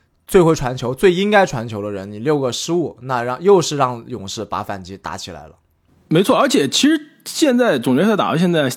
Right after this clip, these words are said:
Speaker 2: 整个系列赛场均助攻最多的也是塔图姆啊。我，其实我不太同意阿木的观点啊。如果最终是凯尔特人胜出，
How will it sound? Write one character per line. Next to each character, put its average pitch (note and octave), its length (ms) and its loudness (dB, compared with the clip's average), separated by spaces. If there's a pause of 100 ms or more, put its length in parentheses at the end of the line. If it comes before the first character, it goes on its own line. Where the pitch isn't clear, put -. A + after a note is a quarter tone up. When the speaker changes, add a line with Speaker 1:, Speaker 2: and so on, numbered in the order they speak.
Speaker 2:
整 - 120 2
个 C4+ 100 4
系 - 160 0
列 A#3 140 2
赛 E3 220 2
场 G#2+ 260 -2
均 E3 160 2
助 F3+ 120 2
攻 F3+ 160 2
最 F3 140 0
多 D#3+ 160 0
的 D#3+ 80 0
也 D#2+ 100 -2
是 - 100 -8
塔 E2+ 160 -10
图 G2+ 140 -10
姆 G2 140 -6
啊。 - 140 -14 (520)
我， F3 220 -2
其 - 160 2
实 C4 60 6
我 G3 140 4
不 C#3 100 2
太 A#3+ 120 2
同 D#3 200 0
意 D3+ 140 2 (220)
阿 E3 120 0
木 E3+ 120 2
的 B2+ 60 2
观 C3 180 2
点 G2 140 0
啊。 - 40 -2
如 A#2+ 160 2
果 A3 160 2
最 E3 280 0
终 F3+ 220 2
是 C3+ 140 0
凯 A2+ 160 -2
尔 G#2 80 -2
特 G#2 80 -4
人 G#2 220 0
胜 G#2 220 -2
出， G2+ 320 -4